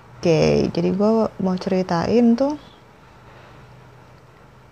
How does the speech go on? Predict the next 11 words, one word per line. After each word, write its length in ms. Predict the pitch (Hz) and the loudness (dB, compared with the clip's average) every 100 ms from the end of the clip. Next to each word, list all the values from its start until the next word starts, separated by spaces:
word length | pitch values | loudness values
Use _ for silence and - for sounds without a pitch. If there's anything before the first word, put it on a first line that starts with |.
| - - - - - - - - - - - | -20 -20 -20 -20 -20 -20 -20 -20 -20 -4 -2
waktu 240 | 202 220 | 4 4
itu 80 | 302 | 6
ada 160 | 294 | 6
yang 80 | 254 | 6
nanya, 480 | 254 320 320 320 - - - - | 2 0 -4 -4 -8 -20 -20 -6
pertanyaannya 480 | 226 226 233 254 302 | -2 2 4 4 2
lucu 240 | 302 262 | 0 0
deh, 160 | 202 190 - - - - - - - - - - | -2 -4 -10 -20 -20 -20 -20 -20 -20 -20 -8 2
di 120 | 208 | 2
Quora 400 | 208 202 190 190 | 4 2 2 0
itu. 240 | 185 185 | -2 -4